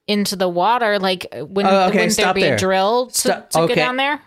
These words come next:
Speaker 2: Okay, stop there.
Speaker 1: Okay.
Speaker 2: What do you need to transport, port, what do you need to transport oil back up to the ship?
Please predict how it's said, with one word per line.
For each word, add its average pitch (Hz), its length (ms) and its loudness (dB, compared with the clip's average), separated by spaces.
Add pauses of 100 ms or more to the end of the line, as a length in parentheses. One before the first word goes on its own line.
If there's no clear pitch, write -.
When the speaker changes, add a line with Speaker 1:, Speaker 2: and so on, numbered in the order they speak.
Speaker 2:
Okay, 151 520 2
stop - 360 -2
there. 123 360 0
Speaker 1:
Okay. 180 680 -2 (220)
Speaker 2:
What 143 280 0
do 175 60 2
you 175 140 2
need 160 320 0
to 135 180 0
transport, 151 800 -2
port, 139 500 -2
what 156 140 0
do 170 60 0
you 180 80 2
need 156 160 0
to 135 80 -2
transport 139 800 -2
oil 147 340 2
back 131 400 -2
up 123 180 -2
to 127 100 -2
the 107 100 -2
ship? - 460 -2